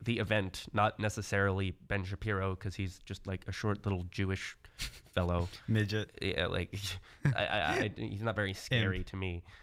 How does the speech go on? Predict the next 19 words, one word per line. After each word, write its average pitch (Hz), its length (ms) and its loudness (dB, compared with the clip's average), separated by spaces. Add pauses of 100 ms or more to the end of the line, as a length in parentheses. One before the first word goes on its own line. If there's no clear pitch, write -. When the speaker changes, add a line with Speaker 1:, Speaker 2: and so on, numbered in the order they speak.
(140)
Speaker 2:
Milo 120 240 4
Speaker 1:
Um, 90 80 -2
Speaker 2:
calls 139 180 -2
him 120 60 -4
Speaker 1:
but 120 80 0
Speaker 2:
an - 60 -2
Speaker 1:
he 131 40 -2
has 104 120 2
Speaker 2:
imp. 98 80 -2
Speaker 1:
dangerous 120 500 -2
opinions, 90 640 -8
so 92 420 -6
apparently 95 540 -2
that, 95 240 -4
that's 107 220 0
what's 104 180 -4
to - 80 -2
be 98 140 -4
feared. 104 360 -4